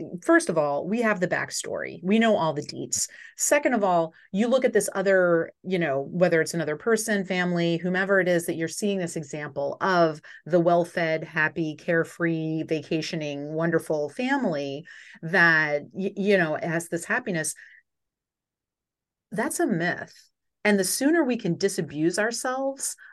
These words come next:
of that kind of claptrap, the better off we all are. Because for one thing, you never know what's going on in someone else's household. You absolutely have no idea.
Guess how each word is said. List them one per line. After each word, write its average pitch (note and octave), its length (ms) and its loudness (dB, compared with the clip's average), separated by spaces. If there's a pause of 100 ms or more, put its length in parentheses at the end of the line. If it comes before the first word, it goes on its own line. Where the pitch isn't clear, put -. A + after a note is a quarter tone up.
of D#3+ 120 0
that G3 180 4
kind A3 200 0
of E3+ 60 0
claptrap, C4+ 760 -4 (380)
the G3+ 100 2
better B3 260 4
off G#3+ 200 0
we G#3 140 -2
all D#3+ 180 -2
are. A#3+ 480 0
Because G3+ 520 0 (240)
for C4+ 120 -4
one E4+ 160 2
thing, A#3 200 -2
you A#3 180 -2
never A3 320 0
know D#3+ 220 -2
what's D3 160 -8
going D3+ 220 -8
on D3 140 -8
in D3+ 60 -10
someone D3+ 300 -8
else's D3 300 -10
household. - 640 -8 (340)
You G3 140 4
absolutely F#3+ 720 2
have D#3+ 180 -4
no D#3 220 -4
idea. D3 560 -4